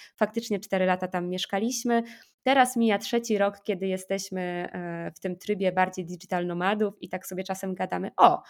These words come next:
czyli jeszcze nam został rok cyklu i zobaczymy, zobaczymy, co dalej". I myślę, że to też jest fajne, bo zdejmuje taki ciężar z głowy, że coś będzie na zawsze, na stałe i że ta decyzja będzie taka nierozerwalna. No bo w zasadzie każdą decyzję da się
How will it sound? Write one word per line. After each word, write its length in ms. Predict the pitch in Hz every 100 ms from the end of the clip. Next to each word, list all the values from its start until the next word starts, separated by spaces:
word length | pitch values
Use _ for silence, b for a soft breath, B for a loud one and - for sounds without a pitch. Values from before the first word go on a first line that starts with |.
| B
czyli 180 | - 285
jeszcze 200 | 330 285
nam 180 | 254 240
został 340 | 247 240 233
rok 180 | 262 262
cyklu 440 | - 269 294 370 - b _ _ -
i 160 | 277 294
zobaczymy, 840 | 269 220 220 247 226 208 202 -
zobaczymy, 580 | 220 233 233 233 226 214
co 160 | -
dalej". 400 | 190 190 190 247 -
I 80 | 208
myślę, 280 | 226 233
że 100 | 214
to 100 | 220
też 240 | 214 208 -
jest 200 | 196 -
fajne, 320 | 208 202 196
bo 100 | 180
zdejmuje 340 | 180 185 185
taki 240 | 185 185 -
ciężar 420 | - 185 190 180
z 80 | 170
głowy, 440 | 190 190 185 185 185 B B B B
że 120 | 175
coś 320 | - 202 185
będzie 400 | - 180 180 - -
na 140 | 208
zawsze, 400 | 208 180 - 180
na 100 | 175
stałe 560 | 185 - 196 190 185 180
i 60 |
że 120 | 170 185
ta 160 | 180
decyzja 380 | 170 - 180 175
będzie 220 | 170 170
taka 240 | 175 180 175
nierozerwalna. 720 | 180 175 214 185 160 160 180 _ _ -
No 80 | 403
bo 60 | 523 494 - _ _ _ - _ _
w 20 | -
zasadzie 320 | 233 196 190
każdą 340 | 185 185 180
decyzję 440 | 170 170 180 180 170
da 180 | 170
się 340 | 165 - 170